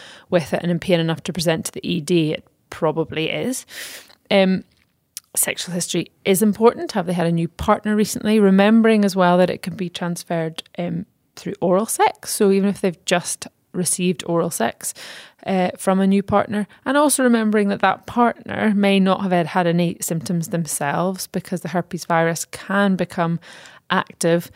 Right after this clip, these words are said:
without actually showing symptoms in someone who's had it for a long time. And this is one of the difficult things to, to talk to people about herpes about, and why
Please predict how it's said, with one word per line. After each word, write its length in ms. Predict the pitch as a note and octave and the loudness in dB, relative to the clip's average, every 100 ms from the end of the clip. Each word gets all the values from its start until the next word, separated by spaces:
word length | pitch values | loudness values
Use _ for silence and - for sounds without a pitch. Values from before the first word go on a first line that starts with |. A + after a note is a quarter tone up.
| _ - | _ -8
without 460 | E3+ F3 F3+ E3 - | 0 2 2 0 0
actually 420 | - - - F3 | -6 -6 -6 -4
showing 300 | E3+ F3 E3+ | -2 -2 -2
symptoms 400 | E3 E3 E3+ E3+ | -4 -6 -6 -4
in 100 | E3+ | -4
someone 280 | D#3 D#3+ D#3+ | -4 -4 -4
who's 140 | E3+ | -6
had 220 | - E3 E3+ | -8 -8 -8
it 120 | - | -8
for 100 | F#3 | -6
a 60 | |
long 260 | E3+ F3 E3+ | -4 -4 -4
time. 460 | - E3 D#3+ F3+ A3 | -6 -6 -2 -2 -2
And 120 | G#3 | 0
this 80 | A3 | 0
is 100 | B3+ | 2
one 100 | C4 | 4
of 60 | B3 | 4
the 80 | |
difficult 460 | G#3 G3 B3 A#3+ A3 | 4 0 0 -4 -2
things 260 | A#3 A3+ A3+ | 2 2 0
to, 140 | G#3+ - _ | -8 -10 _
to 140 | - | -10
talk 260 | - F#3+ - | -4 -4 -4
to 80 | - | -6
people 240 | G#3 G#3 | -4 -2
about 160 | G3+ - | -4 -4
herpes 340 | G3+ - G3 | -4 -4 -6
about, 260 | G#3 G#3+ F#3 | 0 0 2
and 200 | F3+ F3+ | 2 4
why 400 | F#3 G3 F#3+ | 6 6 4